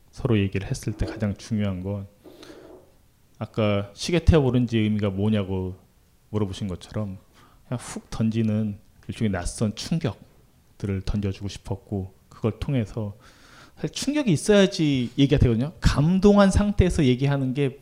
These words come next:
되게 진짜같이 보이지만 사실 그렇지 않을 때가 더 많아요.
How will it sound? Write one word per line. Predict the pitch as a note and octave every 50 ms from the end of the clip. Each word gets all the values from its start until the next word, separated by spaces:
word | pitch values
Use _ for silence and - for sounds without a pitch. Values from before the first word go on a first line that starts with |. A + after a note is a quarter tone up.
| _ _
되게 | - D3 D#3+
진짜같이 | - - D3+ D3+ - - F#3 E3 D#3 - - D#3+
보이지만 | C#3 C3 B2 A#2+ A#2 - B2+ C#3+ C#3+ B2 G#2+ - - - - - -
사실 | - - - F#3
그렇지 | - - D#3 F3 - -
않을 | E3+ D3+ C#3+
때가 | - D3 -
더 | - - C#3+
많아요. | B2+ G2+ F2 G2 G#2+ G2+ F#2+ F#2